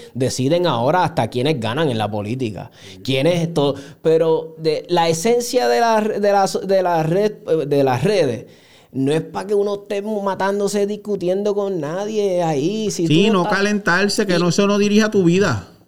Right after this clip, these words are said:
Speaker 1: y algo que ha promovido mucho las, tú sabes, las redes, Félix, que yo he visto, es que la gente ahora se atreve a hablar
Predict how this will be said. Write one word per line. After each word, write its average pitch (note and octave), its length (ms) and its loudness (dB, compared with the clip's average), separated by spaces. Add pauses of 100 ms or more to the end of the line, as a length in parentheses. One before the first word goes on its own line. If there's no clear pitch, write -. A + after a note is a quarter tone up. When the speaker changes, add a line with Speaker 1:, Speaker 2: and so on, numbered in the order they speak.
(160)
Speaker 1:
y D3 160 -2
algo D#3 240 2
que G#3 60 0
ha G#3 100 2
promovido F#3+ 560 2
mucho E3 300 2
las, F3 200 -2 (140)
tú D3 100 -6
sabes, F3+ 240 0
las D#3+ 140 2
redes, D#3 280 0
Félix, G#2+ 260 -4
que A2 120 -6
yo A2 120 -2
he - 20 -2
visto, C#3 420 -8 (360)
es A#2 100 -12
que - 160 -4
la B2 100 0
gente A#2+ 280 -6
ahora C#3 240 0
se C3+ 100 -6
atreve A2+ 480 -6
a A#2 80 -8
hablar A#2 280 -4